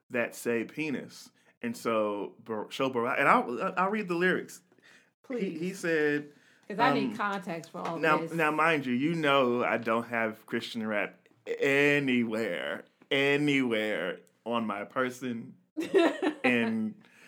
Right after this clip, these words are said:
Speaker 1: in my iPod. I'm, I mean,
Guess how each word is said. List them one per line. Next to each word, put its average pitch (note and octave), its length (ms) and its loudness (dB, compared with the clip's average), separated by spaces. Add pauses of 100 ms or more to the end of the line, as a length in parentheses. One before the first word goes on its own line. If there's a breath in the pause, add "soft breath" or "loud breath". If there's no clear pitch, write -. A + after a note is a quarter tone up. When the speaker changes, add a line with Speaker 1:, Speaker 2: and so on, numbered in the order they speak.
(400 loud breath)
Speaker 1:
in A#2 180 -2
my G2+ 180 -4 (100)
iPod. A#2+ 800 0 (100)
I'm, C#3+ 300 2 (100)
I C3+ 80 2
mean, B2 600 0